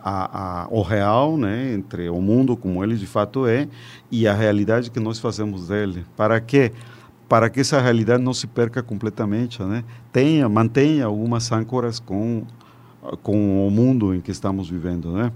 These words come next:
É, a importância do sonho é essa. E acho que o Sandman faz, faz alusão a isso em vários momentos do seriado, né?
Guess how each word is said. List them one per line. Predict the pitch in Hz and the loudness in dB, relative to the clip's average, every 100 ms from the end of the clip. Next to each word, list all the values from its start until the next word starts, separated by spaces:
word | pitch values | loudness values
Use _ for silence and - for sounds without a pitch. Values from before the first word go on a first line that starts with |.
| - - - - - - | -8 -18 -16 -18 -14 2
É, | 104 107 104 - 69 | 4 6 2 0 0
a | - 113 | 4 4
importância | 113 104 120 107 113 | 6 2 2 2 2
do | 98 | 0
sonho | - 104 101 92 | -2 -2 -2 -2
é | 90 | -2
essa. | 101 - - - - - | -4 -6 -12 -20 -14 4
E | 120 | 6
acho | 131 131 | 8 6
que | - | 4
o | 151 | 4
Sandman | 143 151 156 151 | 6 4 4 2
faz, | 147 143 147 147 - | 2 0 0 -2 -4
faz | - 143 165 | 2 4 4
alusão | 160 135 139 139 | 2 2 2 2
a | 123 | 4
isso | 127 120 | 2 2
em | 117 | 4
vários | 110 175 170 | 4 4 2
momentos | 120 101 127 127 95 | -2 -4 -4 -6 -12
do | 98 | -12
seriado, | 110 98 123 104 | -10 -6 -4 -4
né? | 90 120 | -6 -8